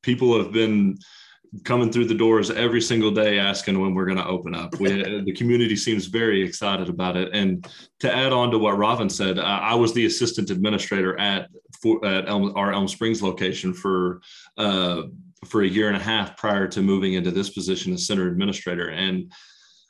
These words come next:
Speaker 1: uh, the community is just, uh, unbelievably r-, responsive and positive to everything that is going on at, at, at our Elm Springs location. They're seeing around fifteen hundred patients a month across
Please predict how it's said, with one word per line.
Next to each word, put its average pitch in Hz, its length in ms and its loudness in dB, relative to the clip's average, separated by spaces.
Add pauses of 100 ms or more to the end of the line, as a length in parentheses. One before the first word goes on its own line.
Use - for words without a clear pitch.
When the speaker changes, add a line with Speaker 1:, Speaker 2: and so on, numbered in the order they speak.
(160)
Speaker 1:
uh, 110 380 0
the 113 140 2
community 120 520 2
is 95 140 -2
just, - 340 -2 (580)
uh, 107 120 -14 (100)
unbelievably 110 960 2
r-, 95 500 -10
responsive 110 680 0
and 95 160 0
positive 95 560 -2
to 87 120 -6
everything 98 520 0
that 95 100 0
is 90 120 -4
going 92 280 0
on 92 240 -2
at, 87 180 -6 (180)
at, 92 360 -6
at 95 160 -2
our 90 140 -2
Elm 92 160 -4
Springs 92 360 -4
location. 90 540 -4
They're 98 120 0
seeing 113 260 -2
around 101 240 0
fifteen 104 420 -4
hundred 98 320 -4
patients 95 380 -4
a 95 40 -4
month 98 300 0
across 190 560 -4